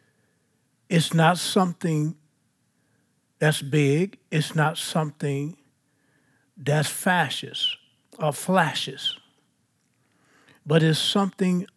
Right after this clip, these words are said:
of a knowing on the inside. It's in your spirit. When faith is released on the promise, then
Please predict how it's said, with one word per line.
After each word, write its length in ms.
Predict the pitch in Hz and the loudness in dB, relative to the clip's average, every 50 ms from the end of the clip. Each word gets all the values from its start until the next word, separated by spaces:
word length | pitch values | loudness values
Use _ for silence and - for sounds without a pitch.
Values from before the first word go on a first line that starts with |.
| - | 0
of 140 | 165 156 147 | 0 2 2
a 80 | 151 147 | 0 0
knowing 600 | 143 139 143 156 180 185 175 165 156 151 151 156 | 0 0 0 0 0 2 2 2 2 2 0 -2
on 200 | - 147 147 143 | -2 -2 -2 0
the 220 | 143 139 143 147 | 2 2 2 2
inside. 720 | 156 156 156 143 - - 185 165 151 135 131 127 - - - - _ _ _ _ _ _ _ _ _ _ _ _ _ _ _ _ _ _ _ _ | 2 2 0 -4 -4 -6 -4 -4 -4 -6 -8 -10 -12 -16 -20 -20 _ _ _ _ _ _ _ _ _ _ _ _ _ _ _ _ _ _ _ _
It's 180 | - 165 139 139 | -4 -2 0 0
in 160 | 147 139 135 | 0 0 0
your 120 | 127 131 131 | 0 0 -2
spirit. 640 | - - - - - 180 170 135 110 110 110 - - _ _ _ _ _ _ _ _ _ _ _ _ _ _ _ _ _ _ _ _ _ _ _ _ _ _ - | -4 -6 -10 -6 -4 -4 -4 -4 -6 -10 -14 -18 -20 _ _ _ _ _ _ _ _ _ _ _ _ _ _ _ _ _ _ _ _ _ _ _ _ _ _ 0
When 240 | 151 156 160 156 | 2 2 2 2
faith 500 | 147 - - 190 190 190 190 185 160 - | 0 -2 -2 2 4 4 4 4 2 0
is 200 | 160 160 156 131 | 0 -2 -2 -2
released 880 | 135 143 156 147 147 160 175 208 202 175 135 110 - - - - - - - _ _ _ _ _ _ _ _ _ _ _ _ _ _ _ _ _ _ | -2 -2 -2 -2 2 4 4 6 6 4 2 -2 -6 -10 -12 -14 -18 -20 -20 _ _ _ _ _ _ _ _ _ _ _ _ _ _ _ _ _ _
on 300 | - 160 160 156 147 139 | 2 2 4 4 2 0
the 60 | 143 | -4
promise, 840 | 135 - - - 196 196 180 143 120 120 131 143 135 - - - - - _ _ _ _ _ _ _ _ _ _ _ _ _ _ _ _ _ _ _ _ _ _ _ _ _ | -6 -6 -4 2 2 4 4 2 0 -2 -6 -8 -8 -10 -10 -12 -12 -16 _ _ _ _ _ _ _ _ _ _ _ _ _ _ _ _ _ _ _ _ _ _ _ _ _
then 640 | - 117 127 135 180 196 185 165 151 151 151 151 147 | -18 -10 -4 0 0 2 2 2 2 0 0 -2 -4